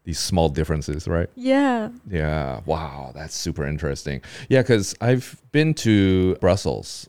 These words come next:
Speaker 1: I think it's really beautiful. I don't know about the city you were in, but I guess it's quite small.
Speaker 2: Yes.
Speaker 1: Yeah. And how was that life like there? What was your kind of memories from that experience?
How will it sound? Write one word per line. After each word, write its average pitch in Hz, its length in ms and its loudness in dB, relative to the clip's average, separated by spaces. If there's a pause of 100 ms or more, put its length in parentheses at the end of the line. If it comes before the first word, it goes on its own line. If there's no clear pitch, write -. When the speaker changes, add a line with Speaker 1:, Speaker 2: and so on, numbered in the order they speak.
Speaker 1:
I 85 60 -8
think 85 180 -2
it's - 300 -6 (160)
really 82 220 0
beautiful. 120 500 4
I 82 120 0
don't 87 200 2
know 82 140 4
about 73 320 0
the 71 80 -8
city 73 480 -4
you 85 220 -2
were 78 160 0
in, 71 280 -2
but 76 300 -2 (360)
I 95 80 0
guess 107 360 2
it's - 300 -6
quite 76 300 -4
small. - 600 -4 (420)
Speaker 2:
Yes. 233 480 2
Speaker 1:
Yeah. 78 340 4 (180)
And 95 260 2
how 110 140 4
was 101 160 4
that 90 180 4
life 92 300 2
like 60 240 -6
there? 65 260 -4 (220)
What 101 180 4
was 95 300 0
your 87 180 4
kind 85 180 0
of 78 200 -4
memories 85 400 2
from 69 220 -2
that 73 160 0
experience? 82 580 -4